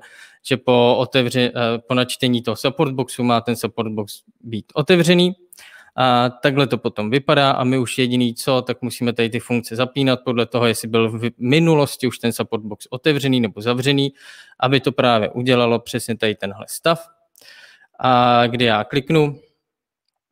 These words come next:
načte se mi support box, otevře, stránku obnovím, hnedka se mi načte support box, který zůstane otevřený, když ho zavřu, obnovím stránku, už tam mám zase jenom to řešení s tou, a, ikonkou, takže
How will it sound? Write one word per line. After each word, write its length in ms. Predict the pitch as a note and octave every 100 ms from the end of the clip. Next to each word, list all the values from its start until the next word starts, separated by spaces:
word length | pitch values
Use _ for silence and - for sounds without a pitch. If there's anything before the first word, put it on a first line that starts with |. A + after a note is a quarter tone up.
| - _ _
načte 340 | - C3 - C#3
se 120 | B2
mi 100 | G#2+
support 340 | - C3+ D3
box, 300 | B2+ B2+ A#2+
otevře, 460 | - C3+ C#3+ B2 C3
stránku 400 | - A#2+ A2+ A2
obnovím, 440 | A#2 C#3+ C#3 C3+
hnedka 300 | B2+ B2 -
se 120 | B2 A#2+
mi 100 | A#2
načte 280 | A#2 -
support 360 | G#2+ B2+ B2+ B2+
box, 280 | B2 A#2+ -
který 300 | - A#2 A2 - - - _
zůstane 380 | B2 A2 G#2 G2
otevřený, 520 | B2 D3 C3+ C#3 B2+
když 200 | A#2+ G#2+
ho 80 | G2+
zavřu, 380 | C3+ C#3 C3+ B2
obnovím 380 | A#2+ C3 B2
stránku, 600 | A#2+ - B2+ A#2+ - B2 A#2 - - _
už 140 | A#2+ -
tam 160 | B2+
mám 180 | A#2 A#2
zase 240 | G#2+ -
jenom 140 | A2 A2
to 120 | A#2
řešení 480 | A2+ A2 A#2 A2 G#2
s 140 | -
tou, 440 | - A2 G#2+ G#2+ G#2
a, 320 | F#2+ G#2 G2+
ikonkou, 640 | - B2+ E3 C#3+ D3 C3+
takže 500 | B2+ A#2 A2 A#2 G#2+